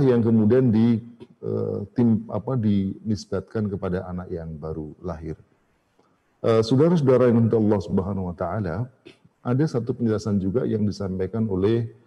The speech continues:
eh, Fakhruddin Ar-Razi di dalam tafsirnya Mafatihul Ghaib. Beliau mengatakan bahwa, eh, doa yang dipanjatkan oleh Nabi Ibrahim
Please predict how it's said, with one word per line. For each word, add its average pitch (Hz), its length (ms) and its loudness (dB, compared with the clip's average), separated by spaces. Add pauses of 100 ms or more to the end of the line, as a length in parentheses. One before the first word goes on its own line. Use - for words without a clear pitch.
(460)
eh, 101 140 0 (100)
Fakhruddin 92 480 -4
Ar-Razi 90 640 -4
di - 260 -12
dalam 92 300 0
tafsirnya 98 560 -2
Mafatihul 92 720 -6
Ghaib. 107 240 -2
Beliau 98 240 0
mengatakan 101 480 -6
bahwa, 127 480 -2 (560)
eh, 110 160 -2
doa 127 480 2
yang 110 160 2
dipanjatkan 104 720 -2
oleh 92 400 0 (220)
Nabi 95 320 -4
Ibrahim 90 360 -4